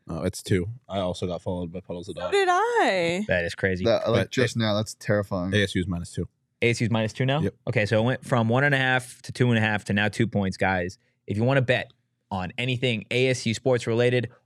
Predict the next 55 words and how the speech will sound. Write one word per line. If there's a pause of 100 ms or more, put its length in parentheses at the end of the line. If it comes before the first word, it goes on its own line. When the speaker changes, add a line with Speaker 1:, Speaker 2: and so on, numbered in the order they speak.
(120)
Speaker 3:
or
just
any
sports
in
general,
guys, (220)
download
the
DraftKings
Sportsbook
app
and
use
Speaker 1:
X
F
L.
Speaker 3:
code (260)
P
H
N
X.
New
customers
can
bet
five
dollars (220)
and
get
two
hundred
in
bonus
bets (180)
instantly
only
at
DraftKings
Sportsbook
with
code
P
H
N
X. (360)
Minimum
age
and
eligibility
restrictions
apply.
See
show
notes